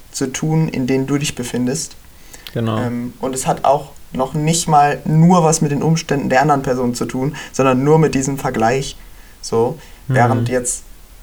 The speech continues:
Speaker 1: Wut und zum Beispiel ist ja manchmal absolut gerechtfertigt.
Speaker 2: Ja, genau,
Speaker 1: Wenn
Speaker 2: da
Speaker 1: auch
Speaker 2: könnte
Speaker 1: oft
Speaker 2: manchmal
Speaker 1: negativ.
Speaker 2: auch noch was Sinnvolles draus entstehen aus Wut.
Speaker 1: Genau. Manchmal ist es auch eben wichtig, dass man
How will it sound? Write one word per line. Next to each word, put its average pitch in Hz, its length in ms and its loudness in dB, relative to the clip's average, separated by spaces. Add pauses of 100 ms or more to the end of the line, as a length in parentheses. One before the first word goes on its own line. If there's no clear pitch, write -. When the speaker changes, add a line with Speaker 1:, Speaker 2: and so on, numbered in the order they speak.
Speaker 1:
Wut 156 560 0
und - 320 -4 (360)
zum 143 180 -2
Beispiel 123 300 0
ist 113 140 -4
ja 135 100 -2
manchmal 123 800 -2 (460)
absolut 123 400 2
gerechtfertigt. - 840 -2 (680)
Speaker 2:
Ja, 131 200 6
genau, 127 240 4
Speaker 1:
Wenn 120 60 4
Speaker 2:
da 113 80 6
Speaker 1:
auch 123 60 2
Speaker 2:
könnte 135 240 2
Speaker 1:
oft 123 100 2
Speaker 2:
manchmal 123 320 2
Speaker 1:
negativ. 127 140 4
Speaker 2:
auch - 40 -4
noch 123 160 0
was 113 160 0
Sinnvolles 104 480 0
draus - 440 -2 (260)
entstehen 98 480 -2
aus - 240 -6
Wut. - 300 -6 (500)
Speaker 1:
Genau. 120 400 2 (540)
Manchmal 127 400 2
ist - 120 0
es 131 140 0
auch 123 240 0
eben 113 220 -2
wichtig, 139 300 -4
dass 120 180 -2
man 113 300 -4